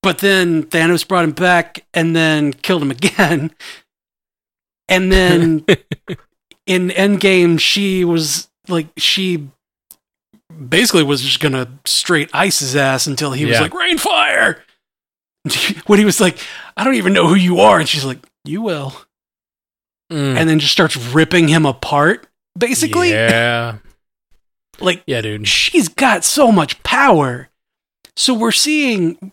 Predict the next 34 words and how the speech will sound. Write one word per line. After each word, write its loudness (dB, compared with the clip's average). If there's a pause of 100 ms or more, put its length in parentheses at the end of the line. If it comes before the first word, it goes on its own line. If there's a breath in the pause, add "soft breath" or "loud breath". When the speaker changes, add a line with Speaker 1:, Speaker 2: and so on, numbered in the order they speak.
(120)
Speaker 1:
we -2
know 4
that 2
about 0
her, -2 (580)
but -4
then 4
we 0
see -2
these 0
commercials 0
where, 2
like, -2
Vision, 4
who -4
is -8
dead, 2 (140)
is 0
a 2
now 2
alive, 4 (520 loud breath)
and 0
then 4
they're 4
doing, 4 (760)
like, -6
fifties -4
and 0
sixties -2
T -2
V 0
shows, 2
and, -2
like, 0